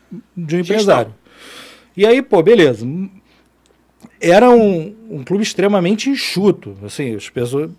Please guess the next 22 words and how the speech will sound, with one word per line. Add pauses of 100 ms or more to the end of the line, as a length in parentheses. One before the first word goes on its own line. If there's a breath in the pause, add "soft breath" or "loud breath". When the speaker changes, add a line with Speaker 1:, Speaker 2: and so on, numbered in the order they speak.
(120)
Speaker 1:
enxutas.
Eu
tinha
um
preparador
físico,
tinha
um (400 loud breath)
auxiliar. (460 loud breath)
Eu,
eu
ainda
fazia
a
graça,
que
eu
gosto
de
pegar
o
cara,